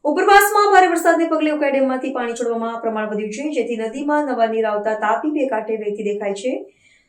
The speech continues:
નયનરમ્ય દ્રશ્ય વચ્ચે નીચાણવાળા વિસ્તારોમાં એલર્ટ કરાયું છે. તંત્ર દ્વારા ડેમની સપાટી પર નજર રાખવામાં આવી રહી છે.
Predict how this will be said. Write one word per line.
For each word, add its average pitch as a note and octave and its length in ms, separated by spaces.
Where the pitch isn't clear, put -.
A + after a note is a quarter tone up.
નયનરમ્ય F#4+ 580
દ્રશ્ય E4 260
વચ્ચે D4 260
નીચાણવાળા C4 540
વિસ્તારોમાં A3+ 580
એલર્ટ G#3+ 240
કરાયું G#3+ 360
છે. C4 100
તંત્ર G#3+ 300
દ્વારા B3+ 260
ડેમની A3 320
સપાટી C#4 380
પર D4+ 160
નજર C4+ 320
રાખવામાં G3+ 340
આવી G3 160
રહી - 120
છે. A3 100